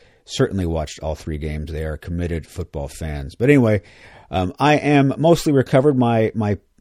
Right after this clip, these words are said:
my west-, the waistline of my pants has, uh, has recovered,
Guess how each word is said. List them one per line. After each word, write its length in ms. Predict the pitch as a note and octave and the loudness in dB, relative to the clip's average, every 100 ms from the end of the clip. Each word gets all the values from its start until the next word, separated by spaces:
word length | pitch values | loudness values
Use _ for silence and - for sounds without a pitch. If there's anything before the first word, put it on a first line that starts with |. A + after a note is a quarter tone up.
| _ _ _ | _ _ _
my 100 | G#2+ | -2
west-, 320 | G#2 C3+ C#3+ - - | 4 6 4 0 -8
the 100 | F#2 | -2
waistline 480 | G2+ C#3 C#3+ B2+ C3 | 2 2 2 0 0
of 120 | A#2+ | 0
my 180 | A2+ G2 | -2 -2
pants 540 | - C3 C#3 - - - _ _ | -2 0 0 -4 -12 -14 _ _
has, 340 | - A2 G2 | -4 -2 0
uh, 140 | G#2 G2+ | -2 0
has 220 | G2 G2 | -2 -2
recovered, 500 | G2+ - A#2 C3+ C#3+ | -4 0 2 0 -2